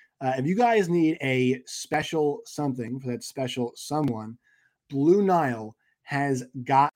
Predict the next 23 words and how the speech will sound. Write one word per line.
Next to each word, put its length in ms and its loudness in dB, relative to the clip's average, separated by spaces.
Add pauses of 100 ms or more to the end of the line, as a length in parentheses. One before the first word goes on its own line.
(160)
you 480 2
covered. 380 -4
Make 260 -2
your 220 4
moment 400 -2
sparkle 480 -4
with 200 -8
jewelry 420 0
from 260 -6
blue 260 -2
nile 300 -2
dot 340 -4
com. 440 -2 (340)
And 400 2
going 320 -2
on 180 -2
now, 300 -2
it's 140 -6
the 80 -2
Blue 320 0
Nile 380 0
anniversary 640 0
sale. 360 -8